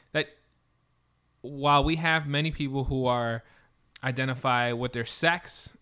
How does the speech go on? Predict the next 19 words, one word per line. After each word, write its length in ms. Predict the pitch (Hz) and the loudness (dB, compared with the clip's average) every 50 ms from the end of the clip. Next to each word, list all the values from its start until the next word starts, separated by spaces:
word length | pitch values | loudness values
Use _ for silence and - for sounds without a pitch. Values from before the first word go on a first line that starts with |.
| _ - | _ -6
as 240 | 131 127 127 123 120 | -4 -4 -4 -4 -6
their, 100 | 123 - | -8 -8
what 580 | - 127 123 123 123 110 87 131 127 123 - - | -6 -6 -6 -6 -6 -6 -4 -4 -4 -4 -4 -4
their 180 | 123 117 110 | -4 -4 -4
sexual 560 | 110 - - 156 156 165 - - - 160 139 | -6 -4 0 0 0 0 -2 -4 -4 -4 2
preferences 760 | 127 - 127 120 120 - - 113 110 - 120 117 117 113 - - _ - - - _ _ _ _ - | 6 6 6 6 2 -4 -8 -10 -8 -6 -6 -4 -6 -6 -10 -14 _ -20 -20 -20 _ _ _ _ -4
as 560 | 120 120 117 117 113 110 113 110 107 - - _ _ _ _ _ _ _ _ _ _ _ - _ _ _ _ _ _ _ _ _ _ _ - 139 - _ - - | -2 -2 0 0 -2 -2 -4 -6 -8 -12 -16 _ _ _ _ _ _ _ _ _ _ _ -20 _ _ _ _ _ _ _ _ _ _ _ -20 -20 -20 _ -12 -8
you 160 | 139 131 127 | -4 -4 -2
know, 340 | 123 120 117 117 117 113 104 110 117 - - 123 117 113 | -2 -2 -2 -4 -4 -6 -10 -12 -16 -16 -14 -14 -12 -6
gay, 500 | - 123 120 120 120 120 120 120 123 127 _ _ _ _ _ _ _ _ - - | -4 -4 -2 -2 -2 -2 -2 -4 -6 -8 _ _ _ _ _ _ _ _ -14 -10
uh, 400 | 120 120 117 110 104 101 90 - | -8 -6 -4 -4 -6 -6 -8 -8
lesbian, 840 | - 123 120 120 117 110 - - - 117 113 113 113 113 113 113 110 - _ _ _ _ - - - - - _ - | -6 -4 -4 -4 -4 -6 -8 -10 -8 -8 -6 -6 -6 -6 -6 -8 -10 -12 _ _ _ _ -20 -20 -20 -20 -16 _ -6
bisexual, 920 | 113 107 113 117 - 127 117 117 - - - - 120 117 113 113 113 113 - - - _ _ _ _ _ - | -6 -6 -6 -4 -4 -4 -4 -6 -6 -10 -8 -6 -4 -4 -4 -4 -6 -8 -12 -16 -20 _ _ _ _ _ -12
uh, 280 | - 117 117 113 110 - | -8 -6 -4 -4 -6 -6
and 140 | - 117 117 | -8 -8 -8
transgender, 840 | - - 131 123 117 117 107 - - 156 185 226 233 165 135 127 123 | -6 -4 -4 -4 -4 -4 -8 -4 -2 0 0 2 2 2 2 2 2
which 200 | 123 123 117 - 117 110 | 0 -2 -2 -4 -6 -2
that 260 | 117 131 143 147 - | 0 2 2 2 2
itself 600 | 127 123 - - - 170 180 175 147 170 - - | -2 -6 -8 -4 0 2 2 2 2 0 -2 -8